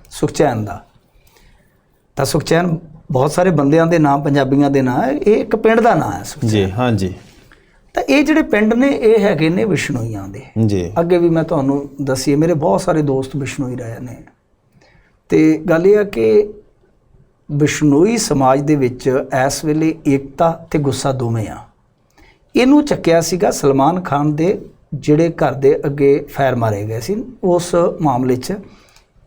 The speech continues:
Speaker 1: ਇਹਦੇ ਤੇ ਅਨੂਜ ਤੇ ਦੋਸ਼ ਇਹ ਸੀਗਾ ਕਿ ਇਹਨੇ ਹਥਿਆਰ ਸਪਲਾਈ ਕੀਤੇ ਆ। ਇੱਕ ਸੌ ਵੀਹ ਬੀ 'ਚ ਇਹਨੂੰ ਕ੍ਰਾਈਮ ਬ੍ਰਾਂਚ ਵਾਲੇ ਚੁੱਕ ਕੇ ਲੈ ਕੇ ਗਏ ਸਨ।
Speaker 2: ਜੀ।
Speaker 1: ਇਹ ਹੁਣ ਕਿਵੇਂ ਉੱਥੇ ਫਾਹ ਲੈ ਗਿਆ, ਇਹ ਇੱਕ ਬੜੀ ਸੋਚਣ ਵਿਚਾਰਨ ਵਾਲੀ ਗੱਲ ਹੈ। ਦੇਖੋ,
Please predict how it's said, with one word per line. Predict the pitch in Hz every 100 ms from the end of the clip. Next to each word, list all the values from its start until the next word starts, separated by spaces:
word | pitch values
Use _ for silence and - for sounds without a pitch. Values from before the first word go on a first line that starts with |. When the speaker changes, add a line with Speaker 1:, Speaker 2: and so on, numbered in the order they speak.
| -
Speaker 1:
ਇਹਦੇ | 196 254 269
ਤੇ | 269 269 180
ਅਨੂਜ | 175 208 220
ਤੇ | 226
ਦੋਸ਼ | 208 143 165 165 -
ਇਹ | 175
ਸੀਗਾ | 175 185 170
ਕਿ | 175 196
ਇਹਨੇ | 196 175 175 170 156 190 - - _ _ -
ਹਥਿਆਰ | 151 165 147 143
ਸਪਲਾਈ | 143 139 127 110
ਕੀਤੇ | 107 113 - 98
ਆ। | -
ਇੱਕ | 170 165
ਸੌ | 190
ਵੀਹ | 170 214
ਬੀ | 208 180
'ਚ | 170
ਇਹਨੂੰ | 208 208
ਕ੍ਰਾਈਮ | 202 151 143
ਬ੍ਰਾਂਚ | 143 131 127
ਵਾਲੇ | 135 165
ਚੁੱਕ | 208 208
ਕੇ | 127
ਲੈ | 120
ਕੇ | 110 95
ਗਏ | 92 -
ਸਨ। | - - 113
Speaker 2:
ਜੀ। | 110 95 - _ _ _ _ - _ _ _ -
Speaker 1:
ਇਹ | 277
ਹੁਣ | 285 285 285
ਕਿਵੇਂ | - 180 196 254
ਉੱਥੇ | 254 254 262
ਫਾਹ | 240 - 156 247
ਲੈ | 214 208
ਗਿਆ, | 240 240
ਇਹ | 233 113
ਇੱਕ | 110
ਬੜੀ | 151 147
ਸੋਚਣ | 165 156 139 151
ਵਿਚਾਰਨ | 143 139 131 123
ਵਾਲੀ | 107 95
ਗੱਲ | - - -
ਹੈ। |
ਦੇਖੋ, | 143 160 208 196